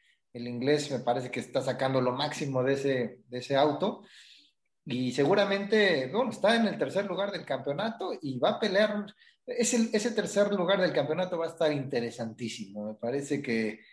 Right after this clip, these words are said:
ahí entre Leclerc, eh, Bottas,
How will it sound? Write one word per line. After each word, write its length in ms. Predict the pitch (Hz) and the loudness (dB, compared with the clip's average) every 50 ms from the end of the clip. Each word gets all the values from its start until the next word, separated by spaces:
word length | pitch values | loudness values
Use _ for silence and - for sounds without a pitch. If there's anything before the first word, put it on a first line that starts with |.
| - - - - _ _ _ _ _ _ - 131 | -20 -20 -20 -20 _ _ _ _ _ _ -8 -4
ahí 220 | 123 135 143 143 | -2 0 2 2
entre 260 | 147 147 143 143 127 | 2 2 2 0 0
Leclerc, 640 | 120 120 120 - - 139 139 147 143 139 135 - - - - - - _ _ _ | 0 0 -2 -2 0 0 2 2 2 2 -2 -4 -8 -12 -14 -16 -20 _ _ _
eh, 840 | 135 123 117 113 110 110 110 110 110 110 110 110 110 110 107 - - _ _ _ _ _ | -10 -6 -6 -4 -2 -2 -2 -2 -2 -2 -4 -4 -6 -6 -8 -12 -18 _ _ _ _ _
Bottas, 840 | - 127 135 147 147 147 - - 123 113 104 - - - - - | -2 0 2 2 2 0 2 2 2 2 2 0 -4 -10 -14 -18